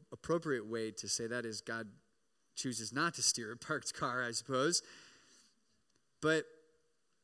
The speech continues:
I think a lot of times we get so consumed, especially when we're going to college, right? What am I gonna do? Who am I gonna marry? What's gonna be my career, right?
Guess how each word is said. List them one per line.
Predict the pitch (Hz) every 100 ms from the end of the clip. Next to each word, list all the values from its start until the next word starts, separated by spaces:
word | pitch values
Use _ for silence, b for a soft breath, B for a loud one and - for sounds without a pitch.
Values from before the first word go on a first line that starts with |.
| _ _ - -
I | 143
think | 185 190
a |
lot | 156 147 170 214
of | 202
times | 165 143 135
we | 127
get | 131 127
so | - - 139 156
consumed, | 156 151 - - 139 127 113
especially | 113 - - 160 180 - 196 185 175
when | 147
we're | 135
going | 123 127 123
to |
college, | 120 - 117 104 107 - 117
right? | 123 - B B B B -
What | 220 247
am | 262
I | 247
gonna | 247 240 226
do? | 202 247 247 233 214 196
Who | 269 269
am | 254
I | 240
gonna | 226 233 226
marry? | 214 240 233 220 214 208
What's | 226 240
gonna | - 247
be | 240 233
my | 220 214
career, | - 226 214 226 226 190 139 135
right? | 165